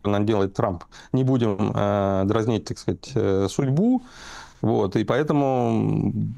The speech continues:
пойдем на это предложение. А есть, э, максималисты, есть, э, ястребы, которые говорят, э, не надо, надо давить по полной,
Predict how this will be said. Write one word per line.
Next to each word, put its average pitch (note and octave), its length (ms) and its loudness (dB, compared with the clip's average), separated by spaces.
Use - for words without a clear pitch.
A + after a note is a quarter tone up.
пойдем C3+ 360 2
на A#2+ 60 2
это G#2 180 -2
предложение. G2 600 -2
А A#2+ 140 0
есть, B3 400 0
э, D#3 340 2
максималисты, D#3+ 720 0
есть, A2+ 460 0
э, G2+ 200 2
ястребы, C#3 460 0
которые G#2+ 500 0
говорят, A#2 400 2
э, G#2 300 2
не A2+ 120 2
надо, F#3+ 440 0
надо A2+ 400 2
давить A2 380 2
по A2 100 0
полной, E3+ 520 0